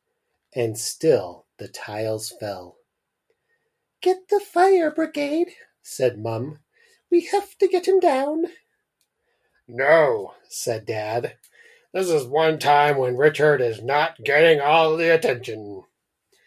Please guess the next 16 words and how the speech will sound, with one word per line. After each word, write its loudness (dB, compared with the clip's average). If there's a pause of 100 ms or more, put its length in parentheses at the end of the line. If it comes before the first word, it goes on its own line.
(280)
He -2
took -4
his -4
wife's -4
hand -4
and -12
led -4
her -4
back -8
to -14
their -14
fevered -8
son. -12 (1080)
"What's -10 (440)
going -8
on?" -10